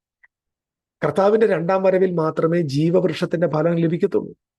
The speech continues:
കർത്താവിന്റെ രണ്ടാം വരവിൽ മാത്രമേ ഒരാൾക്ക് നിത്യജീവനെ പ്രാപിക്കാൻ പറ്റത്തുള്ളൂ. അപ്പം യേശു ക്രിസ്തു വരാതെ ഉയർപ്പ് നടക്കത്തില്ല, നിത്യജീവൻ ലഭിക്കത്തില്ല, ദൈവരാജ്യ പ്രവേശനം സാധ്യമാകത്തില്ല. അപ്പം അതുവരെയുള്ള ആളുകൾ എവിടെയാ മരിക്കുന്നത്?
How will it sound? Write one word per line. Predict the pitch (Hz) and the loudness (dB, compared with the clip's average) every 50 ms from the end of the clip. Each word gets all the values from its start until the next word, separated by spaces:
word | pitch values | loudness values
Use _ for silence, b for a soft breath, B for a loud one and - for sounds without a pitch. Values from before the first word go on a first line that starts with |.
| _ _ _ _ _ _ _ _ B B B B - 165 | _ _ _ _ _ _ _ _ B B B B -4 -4
കർത്താവിന്റെ | 143 - - 180 196 208 214 214 208 | -2 0 2 2 2 2 4 2 2
രണ്ടാം | 190 165 160 165 190 185 185 | 2 0 0 0 0 2 2
വരവിൽ | 185 190 185 185 175 | 2 2 2 0 0
മാത്രമേ | 165 160 160 160 165 170 175 185 | 0 -2 -2 -2 -2 -2 0 2
ഒരാൾക്ക് | 180 160 156 165 160 196 165 151 | 2 4 4 4 2 0 -2 -2
നിത്യജീവനെ | 147 143 - 180 156 180 175 180 180 185 | -2 -2 -2 -4 -2 0 0 0 0 0
പ്രാപിക്കാൻ | 170 160 165 165 156 170 160 185 180 175 | 0 0 0 0 0 0 -2 -2 -2 -2
പറ്റത്തുള്ളൂ. | 185 - 214 - 120 107 87 - _ _ _ _ _ _ _ _ _ _ _ _ _ _ _ _ _ _ _ _ _ _ _ _ - B B B B B | -2 -4 -4 -4 -4 -6 -6 -10 _ _ _ _ _ _ _ _ _ _ _ _ _ _ _ _ _ _ _ _ _ _ _ _ -18 B B B B B
അപ്പം | 156 196 285 208 | -2 -2 0 0
യേശു | 147 143 160 202 214 214 277 | 2 4 4 4 2 2 -2
ക്രിസ്തു | 247 247 214 - 220 | -4 -4 -4 -2 -2
വരാതെ | 175 156 139 139 139 135 135 147 | -2 0 0 -2 -2 -2 0 0
ഉയർപ്പ് | 175 156 123 135 151 156 151 170 | 0 0 0 0 0 0 0 -2
നടക്കത്തില്ല, | 160 151 151 147 - 151 - 156 147 160 | -2 -2 -2 -2 -4 -4 -4 0 0 0
നിത്യജീവൻ | 165 151 123 110 139 139 135 165 160 160 | 0 -2 -2 -4 -4 -2 0 0 0 2
ലഭിക്കത്തില്ല, | 156 156 143 151 147 156 160 - 160 151 160 165 170 190 | 0 0 -2 -2 -2 -2 -2 -2 -2 -2 0 0 0 0
ദൈവരാജ്യ | 160 127 120 123 143 156 156 160 156 165 | 0 2 2 4 4 2 2 2 0 0
പ്രവേശനം | 156 160 160 165 165 160 165 160 151 | 0 2 2 2 0 0 -2 -4 -2
സാധ്യമാകത്തില്ല. | 160 160 151 151 160 160 151 151 156 156 - 156 147 151 - - B B B B B B B B B B _ - | 0 0 0 0 0 -2 0 0 0 -2 -2 -2 -4 -4 -4 -6 B B B B B B B B B B _ 0
അപ്പം | 156 180 208 - - 156 | 0 0 0 0 -2 -2
അതുവരെയുള്ള | 156 165 247 262 247 196 165 170 160 135 131 170 | 2 2 4 4 4 4 4 2 2 2 2 0
ആളുകൾ | 170 139 135 147 170 170 156 | 0 0 2 2 2 4 4
എവിടെയാ | 147 151 165 160 156 151 | 4 4 4 4 2 2
മരിക്കുന്നത്? | 143 147 139 139 135 147 151 160 156 | 2 0 0 0 0 -2 -4 -4 -8